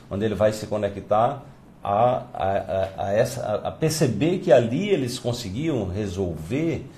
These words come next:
né, os conflitos de relacionamentos, os conflitos familiares, né, dentro de um contexto que tinha uma ordem, né? Ou seja, ele, ele conseguiu perce-, ele conseguiu identificar com clareza, é,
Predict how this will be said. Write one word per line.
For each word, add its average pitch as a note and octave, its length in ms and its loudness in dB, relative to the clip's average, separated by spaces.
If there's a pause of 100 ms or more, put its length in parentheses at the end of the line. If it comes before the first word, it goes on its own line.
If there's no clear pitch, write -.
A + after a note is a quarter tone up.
(300)
né, F#2+ 340 0 (200)
os - 140 -12
conflitos A2+ 680 -4
de F2+ 60 -6
relacionamentos, G2 880 -2
os - 60 -12
conflitos C#3 540 -4
familiares, A2 800 0
né, B2 220 -2 (460)
dentro C3+ 460 0
de B2+ 140 -2
um D#3 120 -2
contexto D3 840 -2 (140)
que A#2 260 -6 (160)
tinha B2 180 2
uma B2 160 2
ordem, F2+ 500 0 (120)
né? G#2 400 -2
Ou F#2 120 -6
seja, F2 280 -6
ele, G2 260 -2
ele F2 160 -8
conseguiu B2 460 -4 (100)
perce-, F3+ 280 0
ele G#2 280 -4 (140)
conseguiu A#2 500 -4 (320)
identificar C#3+ 920 0
com A#2 160 -2
clareza, G#2 640 2 (360)
é, F#2+ 720 2